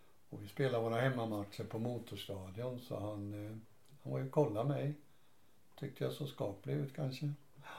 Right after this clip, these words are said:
Och, eh, så jag fick åka hit då med, ner till Facit och Sylvia var här. Och, eh, de presenterade ett jobb och lite sånt här och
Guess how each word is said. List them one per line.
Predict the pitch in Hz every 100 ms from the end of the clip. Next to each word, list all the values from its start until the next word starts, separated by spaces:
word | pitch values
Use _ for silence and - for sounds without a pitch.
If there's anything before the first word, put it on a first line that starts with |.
| - - - - - - - - -
Och, | - 120 113 - 113
eh, | 110 110 110 110 - -
så | -
jag | 110
fick | 135 131
åka | - 143
hit | 113 120 135 -
då | 127
med, | 123 120 120 117 117 120 - - - - - - - - - - 247
ner | 117 120
till | 135 131
Facit | 110 98 - 117 -
och | 113
Sylvia | - 113 101 107 101
var | 101
här. | 95 98 123 131 - - - - - - - - - - - -
Och, | 113 - -
eh, | 110 107
de | 110 113 110
presenterade | - 113 - 113 113 104 101 107
ett | -
jobb | 98 101 123 127 123
och | 123 120 127 127
lite | 127 - 131
sånt | 139 131
här | 113 113 117
och | 117 117